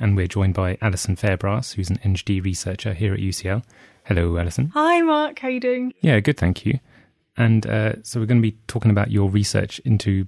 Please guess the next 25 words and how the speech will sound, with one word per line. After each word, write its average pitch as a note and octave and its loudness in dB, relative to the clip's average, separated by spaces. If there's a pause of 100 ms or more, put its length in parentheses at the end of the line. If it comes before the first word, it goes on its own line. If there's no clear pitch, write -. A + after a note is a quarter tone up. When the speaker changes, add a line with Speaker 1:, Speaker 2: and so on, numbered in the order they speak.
Speaker 1:
measuring F#2+ 4
biodiversity F#2 0
in F2+ -4
cities F2+ -6
and F#2 -2 (100)
the F2+ -6
built G2 -2
environment. F2+ -2 (440)
And G2 0
you've A#2 -2
been A2 4
trying G#2 2
to G2+ -6
look G#2 -2
at - -4
ways G2+ 0
of F#2+ -4
making G2 2
these F#2+ 0
places F#2+ -4
more, F#2+ 0 (220)
uh, G2+ -4
habitable G2 -2
for F2+ -6
wildlife. F#2+ -2